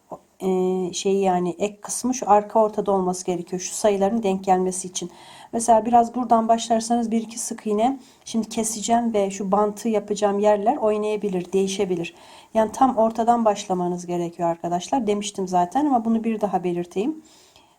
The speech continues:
Tam bu, e, arka tabanın arka ortasından başlayacağız, e, şu üst sırayı örmeye. E, üç sıra ördükten sonra arkadaşlar, üç sıra ördüm ben. E, şimdi iki ayakkabı arasında biraz fark var.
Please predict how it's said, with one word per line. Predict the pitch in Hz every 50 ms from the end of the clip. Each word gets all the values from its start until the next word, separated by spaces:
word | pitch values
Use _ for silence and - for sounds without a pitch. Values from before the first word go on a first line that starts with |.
| _ _
Tam | - - 240 240 233 220
bu, | 220 220 -
e, | -
arka | 202 202 202 196 190 196 214 208 208 - - 226 214 214 - - _ _ _ _ _ _ _ _ _ _
tabanın | - - 214 196 214 214 226 254 220
arka | 208 214 214 214 - 220
ortasından | 220 214 214 214 208 208 - 208 202 208 208 202 185
başlayacağız, | 185 180 185 - - - 175 175 - 175 180 175 - - - _ _ _ -
e, | 175 165 165 175
şu | - - - -
üst | 202 202 208
sırayı | - - - 185 185 175 160
örmeye. | 160 175 180 175 175 170 175 220 311 311 - - - - - - _ - - _ - _ _
E, | - 202 208 208 208
üç | 202 262 262
sıra | - - - 247 233 220 240
ördükten | 240 233 247 226 - - 233 233
sonra | 233 - 208 196 190
arkadaşlar, | 185 185 - 196 190 196 190 - - 220 190
üç | 226 226 -
sıra | - - - 190 190
ördüm | 170 196 214 208 190 196 190 185
ben. | 185 190 220 277 269 - - _ _ _ _ _ _ _ _ _
E, | - 208 208 208
şimdi | 208 - - 269 254 226 233 254 277 - - _ _ _ _ _
iki | - - - 233 233 - - - 285 -
ayakkabı | 247 254 254 254 - 262 240 247
arasında | 240 240 240 233 - 233 240 262 262 240
biraz | 247 247 247 247 240 -
fark | - - 254 247 240 - - -
var. | 185 180 180 -